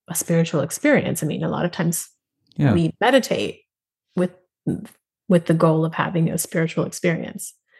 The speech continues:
Speaker 1: So they're related to me.
Speaker 2: Do you follow your intuition a lot in your business and sort of how you're guiding your life?
Speaker 1: I do. I use,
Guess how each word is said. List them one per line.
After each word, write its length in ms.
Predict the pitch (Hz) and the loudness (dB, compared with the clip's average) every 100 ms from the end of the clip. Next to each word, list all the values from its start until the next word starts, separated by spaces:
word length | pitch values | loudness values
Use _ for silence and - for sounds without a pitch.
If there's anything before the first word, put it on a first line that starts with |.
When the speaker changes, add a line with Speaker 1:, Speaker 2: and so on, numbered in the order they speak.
| _ _ _ | _ _ _
Speaker 1:
So 640 | - 202 190 180 180 - _ _ _ _ | 2 4 6 4 2 -2 _ _ _ _
they're 480 | 208 202 214 214 196 | 4 6 8 6 4
related 440 | - 185 185 196 170 | 0 0 2 2 0
to 100 | 170 | -2
me. 380 | 156 156 165 _ _ _ _ _ _ | -4 -4 -8 _ _ _ _ _ _
Speaker 2:
Do 80 | 127 | 2
you 360 | 123 139 156 156 | 6 8 8 6
follow 920 | - 135 131 135 131 127 123 120 - | 4 4 6 4 4 4 4 2 -2
your 380 | 120 120 123 120 | -2 2 2 2
intuition 960 | 120 123 - 117 113 - 120 117 120 - _ _ - | 2 0 2 2 4 4 4 6 2 0 _ _ 2
a 80 | |
lot 420 | 127 131 127 135 - | 4 6 8 6 2
in 200 | 110 107 | 0 4
your 200 | 107 117 | 4 2
business 580 | 120 127 131 127 127 | 2 0 2 0 -2
and 160 | 110 98 | -4 -4
sort 160 | 107 101 | 0 0
of 120 | 101 | 2
how 140 | 101 | 2
you're 400 | 101 101 101 98 - | 4 6 6 4 2
guiding 320 | - 95 101 | 4 6 6
your 160 | 98 92 | 6 6
life? 500 | 90 92 131 - - - _ _ _ _ _ _ _ _ _ _ _ _ _ _ _ _ _ _ | 6 6 4 0 -20 -20 _ _ _ _ _ _ _ _ _ _ _ _ _ _ _ _ _ _
Speaker 1:
I 200 | 262 320 | 2 2
do. 520 | 320 311 294 208 185 - | 4 4 6 6 4 2
I 200 | 254 339 | 2 4
use, 640 | 339 339 339 320 - - | 4 2 -2 -6 -10 -12